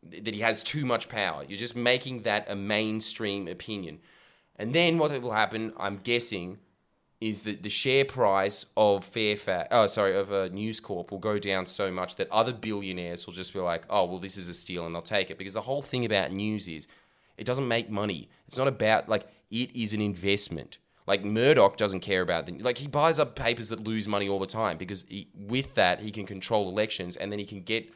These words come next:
entire governments to make him money. So, like, with broadband and shit like that. Like, he was able to just trash broadband entirely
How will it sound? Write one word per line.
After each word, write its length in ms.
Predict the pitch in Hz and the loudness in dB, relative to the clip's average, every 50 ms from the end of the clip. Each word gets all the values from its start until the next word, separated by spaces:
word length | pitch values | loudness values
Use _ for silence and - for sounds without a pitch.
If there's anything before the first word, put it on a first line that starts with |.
| - _ _ _ - | -20 _ _ _ -12
entire 440 | - 101 92 - - 113 120 120 117 | -10 -8 -8 -6 -4 0 2 2 2
governments 560 | 101 92 110 107 107 101 95 92 90 90 - | 2 2 2 2 2 0 -2 -4 -4 -4 -6
to 180 | - - - 92 | -6 -6 -6 -2
make 300 | 101 104 107 - - - | -2 -2 -2 -2 -4 -8
him 80 | 92 | -6
money. 260 | 90 85 80 71 64 65 | -6 -6 -8 -8 -10 -12
So, 280 | - - 101 104 98 90 - - | -8 -2 0 0 0 -2 -4 -2
like, 180 | - 98 95 - | 0 0 0 0
with 140 | 104 98 - | -4 -10 -6
broadband 560 | 101 101 98 101 101 85 - 90 85 80 80 | -4 -2 0 0 -2 -2 -2 -4 -4 -4 -8
and 100 | 82 82 | -10 -10
shit 160 | - - - | -8 -8 -6
like 200 | 85 85 80 - | -4 -6 -6 -4
that. 200 | - 71 62 - _ - - _ - | -6 -8 -8 -10 _ -20 -20 _ -12
Like, 100 | - 92 | -10 -8
he 20 | 104 | -6
was 100 | 107 107 | 0 2
able 200 | 113 110 110 104 | 2 2 0 -2
to 40 | 98 | -6
just 240 | 90 101 95 - | -6 -6 -6 -4
trash 460 | - - - - 123 117 110 - - - | -4 -4 0 2 2 2 2 0 -6 -8
broadband 560 | - 101 98 98 98 87 101 98 95 92 90 | -6 -4 -2 -2 -2 0 -2 -2 -2 -2 -6
entirely 680 | 90 82 - - 110 101 95 92 87 85 80 80 82 | -8 -10 -8 -4 -2 0 0 0 -2 -4 -6 -10 -12